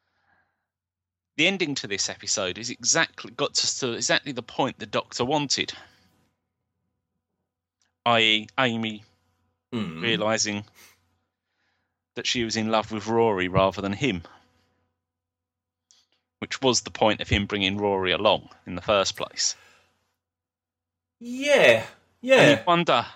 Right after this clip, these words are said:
Speaker 1: was it totally beyond his knowledge what was going on? And could he have stopped it at any time earlier? But he needed it to go to its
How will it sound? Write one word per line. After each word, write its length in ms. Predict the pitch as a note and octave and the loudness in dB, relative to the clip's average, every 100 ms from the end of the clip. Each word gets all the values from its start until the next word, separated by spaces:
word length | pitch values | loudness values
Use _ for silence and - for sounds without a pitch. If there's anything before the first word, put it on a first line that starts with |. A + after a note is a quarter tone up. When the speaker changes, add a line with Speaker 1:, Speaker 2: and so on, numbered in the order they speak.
| _ _ _ _ _ _ _ _ _ _ | _ _ _ _ _ _ _ _ _ _
Speaker 1:
was 180 | D3 D3 | -4 -2
it 160 | D3 | -4
totally 760 | - - F#3 F#3 - B2+ F#2 F2 - _ _ _ _ _ _ _ _ _ _ _ _ _ _ _ _ _ _ _ _ _ | -2 2 2 2 -2 -2 -4 -6 -14 _ _ _ _ _ _ _ _ _ _ _ _ _ _ _ _ _ _ _ _ _
beyond 340 | A#2+ A2+ G2+ F#2 | 0 2 0 -4
his 220 | G#2 - | -10 -6
knowledge 380 | G#2+ F#2 D#2+ - | -4 -2 -4 -4
what 140 | G#2 | -8
was 140 | F#2 - | -6 -4
going 320 | F#2+ F2+ F2 | -2 -2 -2
on? 160 | D#2 - - _ _ - _ _ _ _ _ _ _ _ _ _ _ _ _ | -6 -8 -20 _ _ -20 _ _ _ _ _ _ _ _ _ _ _ _ _
And 120 | B2+ - | -2 0
could 160 | D#3 | 2
he 100 | C3 | 2
have 100 | A#2 | 2
stopped 400 | - C#3+ B2 - | 2 2 0 0
it 120 | A2+ | -2
at 120 | - - | -2 -2
any 200 | B2 A#2 | 0 0
time 360 | - A2+ A2 | 0 0 0
earlier? 440 | B2+ C3 A#2 D2 - - _ _ _ _ _ _ _ _ | 2 2 0 -2 -8 -18 _ _ _ _ _ _ _ _
But 100 | - | -16
he 240 | - C#3+ B2 | -6 -2 0
needed 440 | B2+ C3 A#2+ A2 | 2 2 0 -2
it 120 | G2 - | -2 -2
to 120 | A2 | -2
go 240 | A2 G#2 | 0 0
to 180 | G#2 A2 | -2 0
its 460 | G2+ - - - | -2 2 2 2